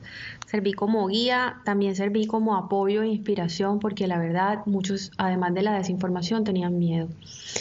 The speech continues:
Trabajé durante aproximadamente tres años y medio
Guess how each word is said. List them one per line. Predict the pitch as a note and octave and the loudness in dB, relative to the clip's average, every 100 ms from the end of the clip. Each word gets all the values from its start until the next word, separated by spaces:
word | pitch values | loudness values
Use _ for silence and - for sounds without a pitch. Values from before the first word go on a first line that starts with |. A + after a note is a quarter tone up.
| - - - - | -8 -10 -12 -8
Trabajé | G#3 G3 F#3+ F#3+ G3+ G3+ A#3+ - - - - - | 0 2 2 2 2 2 -2 -6 -14 -20 -20 -8
durante | A3 A3 G3+ G3+ F#3+ G3+ G3 | -2 0 2 0 0 0 0
aproximadamente | F#3+ G3 F#3+ G3 F#3 F#3 G3 G3 A3+ | 0 -2 0 2 2 2 2 0 -2
tres | A3+ A3+ A3+ | 0 0 0
años | A#3 A3 A3 | 0 0 2
y | G#3+ | 2
medio | G3+ G3 G3 G3+ A3 A#3 | 2 0 0 2 0 -2